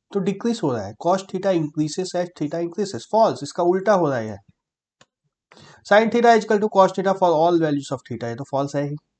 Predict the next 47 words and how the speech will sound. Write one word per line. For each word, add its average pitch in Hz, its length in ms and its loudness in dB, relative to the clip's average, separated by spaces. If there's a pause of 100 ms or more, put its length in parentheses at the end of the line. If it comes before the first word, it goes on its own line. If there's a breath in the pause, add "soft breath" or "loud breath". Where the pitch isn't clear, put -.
अभी 131 160 0
अभी 156 180 2
हमने 160 220 0
देखा 151 260 -2
है 151 60 0
फ़ोर्टी 147 500 -2
फ़ाइव 175 300 0
डिग्रीज 165 400 0
के 165 140 -4
लिए 165 160 4
होता 156 340 0
है 165 160 -4 (480)
sin 156 320 2
theta 160 260 0
is 151 80 -4
equal 156 160 -2
to 160 160 -4
cos 147 240 0
theta 160 200 -2
is 151 100 -4
equal 156 180 -2
to 165 140 0
one 147 160 -2
by 151 100 -2
square 156 260 -4
root 151 200 -6
two, 156 80 0
लेकिन 139 240 -4
बाकी 120 280 -6
वैल्यूज 147 320 -4
के 165 100 -8
लिए 165 160 -2 (520)
नहीं 113 220 -6
होता 127 320 -10
है। 143 60 -18 (1200 soft breath)
Cot 233 320 8
A 226 100 6 (100)
is 214 180 -6
not 165 280 0
defined 160 460 -2
for 170 120 0 (160)
A 156 140 4 (180)
is 135 140 -8
equal 135 200 -8
to 175 160 -2
ninety 110 460 -8
degree। 113 320 -4